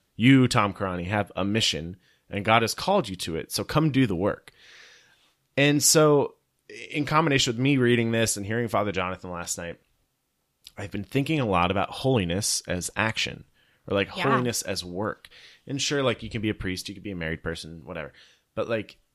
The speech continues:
Speaker 1: in the day-to-day, holiness is work. Like, it's tilling the gar-, I don't know. So, um,
Speaker 2: It's a lot of choosing.
Speaker 1: tell me more.
Speaker 2: <laughs>
Speaker 1: Dime más.
Speaker 2: I mean, it's like,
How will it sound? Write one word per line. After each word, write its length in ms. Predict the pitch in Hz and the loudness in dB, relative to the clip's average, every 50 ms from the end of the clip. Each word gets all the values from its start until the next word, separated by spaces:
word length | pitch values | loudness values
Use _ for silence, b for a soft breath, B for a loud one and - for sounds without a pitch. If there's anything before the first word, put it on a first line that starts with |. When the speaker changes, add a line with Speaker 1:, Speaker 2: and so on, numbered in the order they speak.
| _ _ | _ _
Speaker 1:
in 160 | - 127 131 127 | -4 -4 -2 -2
the 80 | 123 | 0
day-to-day, 720 | 104 120 113 110 107 98 92 107 104 80 57 65 90 - _ _ _ _ _ _ _ | 2 2 2 2 2 0 0 0 0 -2 -4 -8 -16 -20 _ _ _ _ _ _ _
holiness 580 | _ - - 123 131 131 127 123 117 110 - - | _ -6 -2 0 2 2 2 0 0 -2 -4 -6
is 220 | 107 98 82 - | -6 -8 -10 -10
work. 500 | 90 87 87 98 107 98 - _ - - _ _ _ _ _ _ _ - | -12 -8 -4 -4 -4 -4 -6 _ -20 -20 _ _ _ _ _ _ _ -14
Like, 120 | - 90 - | -14 -12 -12
it's 160 | 90 - - | -12 -10 -8
tilling 300 | - - 127 127 120 110 | -6 -4 -4 -2 -4 -4
the 80 | 107 92 | -6 -8
gar-, 280 | - - - - - - _ _ | -8 -10 -12 -14 -18 -18 _ _
I 140 | - 143 147 | 0 0 0
don't 120 | 120 92 69 | 0 -2 -6
know. 60 | - - | -8 -6
So, 460 | - - - 147 143 135 127 - - b b b b b b b b b | -4 -2 2 4 4 4 4 2 -2 b b b b b b b b b
um, 400 | 110 110 107 101 95 90 90 87 _ _ _ _ - | -2 -2 0 -2 -4 -6 -10 -14 _ _ _ _ -8
Speaker 2:
It's 140 | - - 202 | -4 -2 2
a 20 | |
lot 200 | 190 196 208 208 | 4 6 6 6
of 60 | 208 | 4
choosing. 580 | - - - 202 196 190 175 190 185 175 165 160 - - _ _ _ _ _ _ _ _ - - 120 | 4 4 6 6 6 6 6 2 0 0 -2 -6 -10 -18 _ _ _ _ _ _ _ _ -12 -10 -8
Speaker 1:
tell 300 | - - - 135 135 127 | -6 -4 -4 -2 -2 -2
me 120 | 123 117 101 | -2 -2 -4
more. 360 | 87 78 67 65 65 65 - - - | -4 -6 -8 -10 -14 -16 -18 -20 -20
Speaker 2:
<laughs> 120 | - - - | -18 -8 -4
Speaker 1:
Dime 800 | - - - - - - - 440 - - - - 285 262 - 120 | -4 -4 -4 -4 0 4 6 6 6 6 6 4 6 6 6 4
más. 240 | - 92 82 78 - | 4 4 2 2 4
Speaker 2:
I 140 | - 311 320 | 6 6 6
mean, 160 | 359 381 381 392 | 8 6 6 6
it's 140 | 403 - - | 6 6 4
like, 160 | 415 415 | 4 6